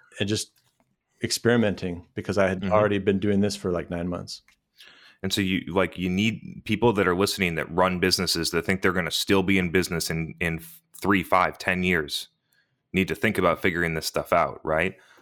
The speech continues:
Speaker 2: I, I started creating content for social networks in two thousand thirteen on Facebook to sell things e-commerce, organic and paid.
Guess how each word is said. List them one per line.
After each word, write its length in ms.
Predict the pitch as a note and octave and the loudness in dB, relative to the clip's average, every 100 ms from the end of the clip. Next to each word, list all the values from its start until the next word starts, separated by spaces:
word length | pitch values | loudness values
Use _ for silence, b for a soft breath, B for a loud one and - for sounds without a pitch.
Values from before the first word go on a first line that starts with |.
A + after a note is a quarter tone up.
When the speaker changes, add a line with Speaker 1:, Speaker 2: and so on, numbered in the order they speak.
| b | b
Speaker 2:
I, 80 | E2 D#2+ - | -6 -6 -2
I 160 | F#2 F#2 | -2 -2
started 480 | - G#2 G2+ F2 - | 0 0 0 -2 -10
creating 320 | - G#2 F2+ E2 | -2 2 2 0
content 440 | F#2 F2+ - D2+ | 0 0 0 -4
for 100 | E2+ | -4
social 380 | - F#2+ F2 E2+ | 0 0 0 0
networks 520 | D#2+ E2 D2+ D2 - | -2 -2 -2 -4 -6
in 100 | D#2 | -6
two 160 | - F#2 | -2 0
thousand 380 | F2+ E2+ E2 - | 0 0 -6 -2
thirteen 640 | F2+ E2+ - E2+ D#2 C#2+ _ | -2 -2 -6 -6 -6 -12 _
on 160 | D#2+ D#2 | -6 -4
Facebook 500 | - E2+ - D#2 - | -2 -4 -2 -8 -8
to 100 | - | -6
sell 200 | E2 F2 | 0 0
things 260 | E2 E2+ D#2+ | 0 -4 -6
e-commerce, 760 | - F2+ F2+ F2 D#2 D2 - - _ _ _ _ _ _ _ _ | -6 -2 0 0 0 -2 -4 -6 _ _ _ _ _ _ _ _
organic 640 | F2 D#2+ E2+ D#2+ C#2+ - - - | -2 0 0 -2 -6 -14 -20 -6
and 220 | F2 F2 | -2 -2
paid. 340 | - D2+ C#2 | -2 -4 -4